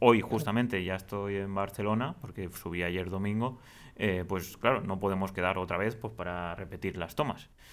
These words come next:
En el caso de lo que comentaba Calle, del tema de los, de los cazadores, fue que quedamos para ir a,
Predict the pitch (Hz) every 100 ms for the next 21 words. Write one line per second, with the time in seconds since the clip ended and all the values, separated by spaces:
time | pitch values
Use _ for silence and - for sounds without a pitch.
0 | - - 127 131 139 139 165 151 147 147
1 | 139 139 139 139 135 143 143 87 - 110
2 | 98 92 90 92 90 90 90 90 107 107
3 | 110 110 110 110 110 107 - - - -
4 | - 110 104 101 101 98 98 110 123 117
5 | 123 117 113 113 90 90 87 95 104 107
6 | 104 - 104 101 104 104 104 98 98 98